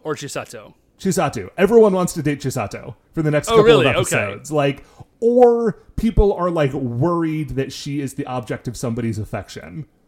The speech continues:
Speaker 1: Amazing.
Speaker 2: This,
Speaker 1: I'm
Speaker 2: this
Speaker 1: super
Speaker 2: kicks
Speaker 1: looking
Speaker 2: it all
Speaker 1: forward to it.
Speaker 2: off. Um, it's very good. Love these two together. Uh, yeah, very, it's, dude,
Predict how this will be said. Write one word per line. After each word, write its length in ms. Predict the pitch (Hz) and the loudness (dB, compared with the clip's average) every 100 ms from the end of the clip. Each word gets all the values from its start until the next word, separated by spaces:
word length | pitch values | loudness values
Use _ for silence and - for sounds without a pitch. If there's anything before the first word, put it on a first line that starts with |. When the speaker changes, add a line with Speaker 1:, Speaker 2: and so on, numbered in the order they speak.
| _ _ _ _ _ - | _ _ _ _ _ -12
Speaker 1:
Amazing. 680 | 160 151 143 139 123 110 113 143 | -10 -8 -8 -8 -10 -12 -4 2
Speaker 2:
This, 200 | 196 160 | 2 4
Speaker 1:
I'm 40 | |
Speaker 2:
this 160 | 165 190 | 2 2
Speaker 1:
super 120 | 147 | 2
Speaker 2:
kicks 240 | 196 - 208 | 0 0 -2
Speaker 1:
looking 120 | 175 | 0
Speaker 2:
it 20 | |
all 120 | 170 160 | 2 2
Speaker 1:
forward 380 | 123 113 110 | 2 2 0
to 60 | 104 | -4
it. 280 | - - 135 | -12 -16 -8
Speaker 2:
off. 460 | 123 117 113 110 | -4 -2 -2 -4
Um, 180 | 113 110 - | -4 -6 -2
it's 180 | 156 143 | -2 -2
very 440 | 113 143 151 151 | -2 2 4 2
good. 520 | - 120 113 113 113 - - | 0 0 2 0 -4 -10 -10
Love 340 | 113 156 151 | -2 0 2
these 200 | 147 127 | 2 0
two 200 | - 120 | -2 -4
together. 640 | 113 101 101 98 98 98 - _ _ _ _ _ _ _ - | -4 -4 -6 -6 -8 -8 -12 _ _ _ _ _ _ _ -10
Uh, 720 | 117 110 107 107 107 104 104 - _ | -8 -6 -6 -6 -6 -8 -10 -12 _
yeah, 300 | 151 156 92 - 117 | 0 0 0 -10 -4
very, 340 | 135 160 165 | 2 4 4
it's, 420 | 165 147 - - - _ _ | 0 0 -4 -8 -12 _ _
dude, 340 | 151 120 104 | 0 0 -2